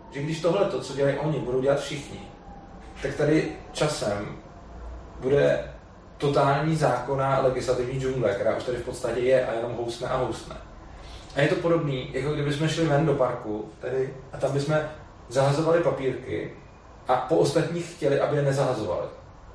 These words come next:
A mysleli jsme si, já řeknu, „No tak já tady zahodím jenom ten jeden malý papírek.“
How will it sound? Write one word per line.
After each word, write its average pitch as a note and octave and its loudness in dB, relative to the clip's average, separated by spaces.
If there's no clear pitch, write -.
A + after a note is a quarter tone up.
A - 4
mysleli E3 6
jsme E3 -2
si, - -4
já D#3 4
řeknu, F3 0
„No F3 2
tak E3+ 0
já D#3 6
tady F3 2
zahodím E3+ 2
jenom E3+ 0
ten F3 0
jeden E3 2
malý E3 4
papírek.“ - -2